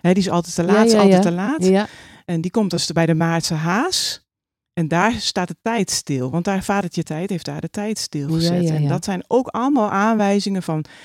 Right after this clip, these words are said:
Speaker 1: wij, eh, programmeren dit, wij hebben dit in de hand en jij hebt gewoon, eh, t-, te zijn op de plek die wij jou geven.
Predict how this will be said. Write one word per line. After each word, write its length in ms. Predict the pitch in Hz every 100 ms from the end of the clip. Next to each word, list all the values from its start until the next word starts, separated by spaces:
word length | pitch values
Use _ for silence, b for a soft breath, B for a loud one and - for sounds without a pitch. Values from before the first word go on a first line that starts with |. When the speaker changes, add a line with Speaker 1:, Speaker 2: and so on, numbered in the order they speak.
| B B -
Speaker 1:
wij, 500 | 147 170 208 247 254
eh, 680 | - 165 160 160 165 165 160 160
programmeren 720 | - 175 160 170 190 240 233
dit, 260 | 190 208 214
wij 280 | 156 175 226
hebben 200 | 214 165
dit 160 | 165
in 80 | 156
de 60 | 151
hand 260 | 156 190
en 120 | - 160
jij 200 | 165 175
hebt 200 | 165 -
gewoon, 440 | 160 156 156 165 B B B B -
eh, 120 | 160 156 160 165 165 - - _ _ _ _ _
t-, 160 | - -
te 120 | -
zijn 340 | 156 190 240 190
op 120 | -
de 80 | 165
plek 380 | - 226 - - _ _ _
die 180 | 190 180
wij 240 | 190 220
jou 200 | 180 151
geven. 640 | 147 233 247 180 - 127